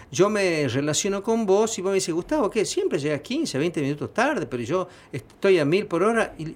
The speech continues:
y yo la verdad que yo no, yo te, no te voy a decir nada, pero digo, "Sí, yo estoy bien así". ¿Qué? No es nada diez, quince minutos en mi vida,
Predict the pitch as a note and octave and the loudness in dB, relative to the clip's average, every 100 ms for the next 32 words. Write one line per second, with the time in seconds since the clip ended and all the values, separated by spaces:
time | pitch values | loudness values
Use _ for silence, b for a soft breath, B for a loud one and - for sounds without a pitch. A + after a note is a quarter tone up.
0 | D#3 E3+ E3 D#3 B3 E4+ G#4 D#4 - F3+ | -10 -10 -8 -6 -4 -4 -2 -2 -2 -4
1 | D#3 - G#3 - F3+ D3 B2+ - B2 A#2 | -4 -10 -12 -6 -2 -2 -4 -4 -6 -4
2 | C3 B2 G#2+ G#2+ - D#3 E3+ C3 F3 - | -2 -2 -4 -6 -8 -4 -4 -4 -8 -12
3 | B B - A#3+ A3 A#3 A3+ - E4 - | B B -6 -2 0 -2 -6 -14 -6 -4
4 | D4+ E3+ A#2 A2+ G#2+ A2+ A2+ - - - | -2 0 0 0 -2 -4 -10 -12 -20 -18
5 | G#3 - - - A#3+ F3+ C3+ A#3 D4 B2+ | -18 -18 -16 -8 -2 -2 0 -2 0 -2
6 | B2 B2 A#2+ - C3 - B2 A#2+ - C3 | 0 -2 -2 -4 -6 -4 -6 -6 -8 -6
7 | A#2+ A#2 B2+ A#3 D4 D#3+ | -6 -6 -4 -2 -2 -4